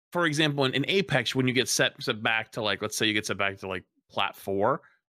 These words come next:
you have to start working your way through plat four. Like, there's a reason. You're win-, like, you're playing to improve, like, to go further beyond, like, you have a rank.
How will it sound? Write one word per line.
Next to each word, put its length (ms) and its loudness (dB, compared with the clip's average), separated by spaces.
you 100 -8
have 120 0
to 80 -6
start 200 2
working 240 0
your 80 0
way 80 2
through 120 -4
plat 240 -4
four. 240 -4
Like, 160 -8
there's 160 -2
a 40 -4
reason. 440 0
You're 100 -4
win-, 240 2
like, 160 -2
you're 60 0
playing 400 0
to 160 0
improve, 400 0
like, 220 -6
to 80 -16
go 140 -2
further 360 0
beyond, 440 -2
like, 140 -8
you 80 -14
have 180 0
a 40 -4
rank. 420 -2